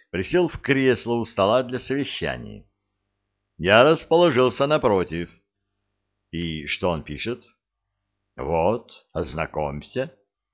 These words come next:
Игнатий протянул мне грамоту. Я быстро пробежал глазами написанный на греческом текст,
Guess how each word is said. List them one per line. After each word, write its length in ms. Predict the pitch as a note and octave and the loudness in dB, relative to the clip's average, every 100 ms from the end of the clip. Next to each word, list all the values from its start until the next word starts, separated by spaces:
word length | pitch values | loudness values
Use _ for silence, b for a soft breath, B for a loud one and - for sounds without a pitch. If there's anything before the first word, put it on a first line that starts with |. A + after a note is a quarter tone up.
| _ _ _ _ - | _ _ _ _ -8
Игнатий 600 | G3 G2 G#2 A#2+ - D#3 | -4 2 4 4 2 -2
протянул 600 | C#3+ C3 B2+ G2 G2+ A2 | 0 0 0 0 0 -2
мне 160 | A#2+ | -4
грамоту. 760 | A#2 F2+ D2 B1+ A#1+ - G#1+ - _ _ _ _ _ _ _ _ _ - | -2 0 0 -4 -12 -14 -20 -20 _ _ _ _ _ _ _ _ _ 2
Я 220 | D#3+ F3+ | 6 8
быстро 500 | A#2 C3+ A2 - G2 | 8 4 4 -2 -2
пробежал 540 | F#2+ F2+ F2+ F#2+ F#2 | -2 0 0 2 2
глазами 720 | D2+ F2 E2+ F#2 G#2 G#2 G#2+ F#2+ | 2 -2 0 2 2 0 -2 -2
написанный 720 | F#2+ F#2 B2+ B2 G2 F2 E2+ | -2 -4 -6 -6 -4 -4 -2
на 160 | F2 | -2
греческом 760 | E2+ F2+ F2+ - D#2 - C#2 B1+ | -2 0 -2 -2 -16 -14 -14 -10
текст, 420 | - C#3+ - - | -2 -2 -2 -20